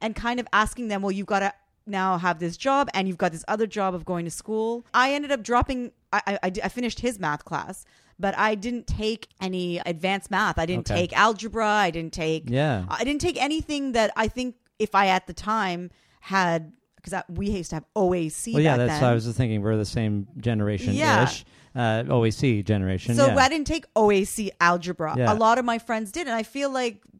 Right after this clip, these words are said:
Speaker 1: that was a disservice. Like, I should have focused on that.
Speaker 2: Well, I took it, and I'm gonna tell you it wasn't a huge
Speaker 1: <laughs>
Speaker 2: loss. But, uh, <laughs> no, but there, you, that's a really good point to your comment. What is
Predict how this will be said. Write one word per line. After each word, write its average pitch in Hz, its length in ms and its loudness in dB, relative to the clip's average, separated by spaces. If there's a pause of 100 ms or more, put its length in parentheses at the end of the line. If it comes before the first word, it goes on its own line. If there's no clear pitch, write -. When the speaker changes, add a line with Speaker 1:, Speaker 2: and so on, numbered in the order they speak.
(160)
Speaker 1:
that 214 320 4
was 214 160 0
a 208 40 -6
disservice. 214 600 -4
Like, 196 80 -2
I 202 160 2
should 226 340 -2
have 202 300 -2
focused 196 500 -8
on 175 180 -6
that. 180 560 0
Speaker 2:
Well, 120 120 0
I 135 80 2
took 135 200 4
it, 123 120 2
and 110 200 0
I'm 107 220 2
gonna 104 200 0
tell 107 200 -2
you 98 220 -2
it - 40 -4
wasn't 98 280 -2
a - 20 0 (120)
huge 110 260 2
Speaker 1:
<laughs> 110 80 0
Speaker 2:
loss. 110 240 2
But, 139 380 6 (100)
uh, 175 560 8 (120)
<laughs> - 120 -18
no, 180 140 10
but 160 120 8
there, 175 200 12
you, 156 300 2
that's 156 260 2
a 156 60 2
really 147 240 6
good 127 180 2
point 143 440 4 (120)
to 139 100 4
your 131 280 4
comment. 131 540 0 (160)
What 139 340 0
is 156 480 -2